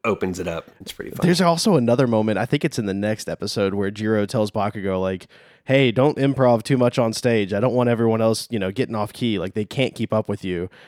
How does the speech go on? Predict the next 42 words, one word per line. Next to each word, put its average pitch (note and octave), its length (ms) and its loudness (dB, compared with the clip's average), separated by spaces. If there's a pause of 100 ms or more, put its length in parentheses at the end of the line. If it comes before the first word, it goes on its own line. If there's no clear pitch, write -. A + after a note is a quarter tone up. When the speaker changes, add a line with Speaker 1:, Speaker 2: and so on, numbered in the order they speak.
Speaker 2:
And C3 120 -2
Tokoyami's C3+ 580 2
like, A2 120 2
Speaker 1:
<laughs> G2 40 -2
Speaker 2:
"What D#4 140 0
does G3 160 0
that B3 260 0
mean?" G#2 400 -2 (800)
<laughs> - 0 -
Speaker 1:
<laughs> G2+ 360 0 (1120)
Fun F#3+ 240 6
little, D3+ 600 6
uh, A2+ 280 2
bits B2+ 320 2
of G#2 100 0
levity A2+ 360 2
before G#2+ 320 2
we G#2 80 2
get A2+ 200 2
back A2 280 0
to A#2 180 2
the G2+ 80 4
hot - 300 -4
pursuit A2 360 -2
going G2+ 300 4
on G2 440 4
as F#2+ 680 0
Gentle A2+ 340 -2
Criminal A#2 340 4
and G#2 100 2
La G2 60 2
Brava B2+ 280 2
are G2+ 140 2
still A#2+ 600 0 (160)
heading A2 320 0
towards G#2 540 2
U G2 160 -2
A. F#2 500 0
Uh, F#2 380 -2
now G2 280 4
Mir-, G2+ 460 2
uh, F#2+ 240 0